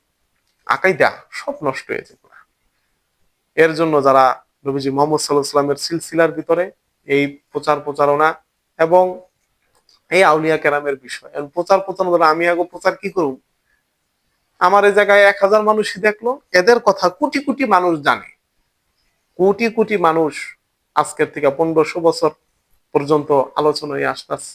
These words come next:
আমার নবীর পরের যুগ থেকে, হ্যাঁ, সাহাবী, তাবি, তাবির যুগ থেকে, আউলিয়া কেরামের যুগ, ইসলামী স্বর্ণ যুগ, অনেক বিষয় বুঝতে হইব বাবা।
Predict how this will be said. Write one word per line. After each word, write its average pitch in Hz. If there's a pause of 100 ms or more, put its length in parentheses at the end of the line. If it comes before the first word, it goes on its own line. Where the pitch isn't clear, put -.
(140)
আমার 127
নবীর 143
পরের 143
যুগ 143
থেকে, 143 (760)
হ্যাঁ, 165
সাহাবী, 143
তাবি, 147
তাবির 143
যুগ 143
থেকে, 143
আউলিয়া 160
কেরামের 151
যুগ, 139 (880)
ইসলামী 151
স্বর্ণ 160
যুগ, 143 (200)
অনেক 226 (120)
বিষয় - (1800)
বুঝতে 147
হইব 120
বাবা। 123